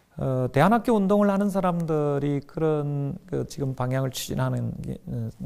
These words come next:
사람들이 있습니다. 그건 뭐냐면 이제 대안학교를 정규 학교하고 자꾸 이 차이를 부각시키고 대립적인 관계가 아니라 일반 학교를 좋은 대안학교처럼 만들기 운동,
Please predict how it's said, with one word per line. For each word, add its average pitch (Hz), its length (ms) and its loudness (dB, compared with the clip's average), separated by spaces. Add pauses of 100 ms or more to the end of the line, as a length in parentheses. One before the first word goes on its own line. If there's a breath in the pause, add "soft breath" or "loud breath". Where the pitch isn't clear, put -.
사람들이 135 460 -2
있습니다. 107 580 -2
그건 131 200 -6
뭐냐면 127 240 -2
이제 117 80 -2
대안학교를 151 800 0 (260 soft breath)
정규 156 340 2
학교하고 165 540 2
자꾸 - 460 -4 (440 loud breath)
이 123 360 2 (180)
차이를 131 600 0
부각시키고 123 840 -4
대립적인 160 480 0
관계가 127 380 0
아니라 110 400 -2 (680 soft breath)
일반 214 340 6
학교를 202 680 6 (220)
좋은 202 400 4
대안학교처럼 170 800 2
만들기 131 460 0
운동, 107 500 -2